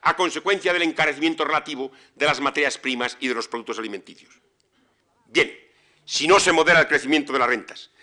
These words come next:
si tratamos simplemente de trasladar hacia adelante, hacia la sociedad,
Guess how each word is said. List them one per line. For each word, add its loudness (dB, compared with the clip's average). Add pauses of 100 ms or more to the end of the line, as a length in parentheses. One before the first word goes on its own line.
(140)
si -10
tratamos 2
simplemente 0
de 0
trasladar 2
hacia 2
adelante, 2 (320)
hacia 2
la 4
sociedad, 2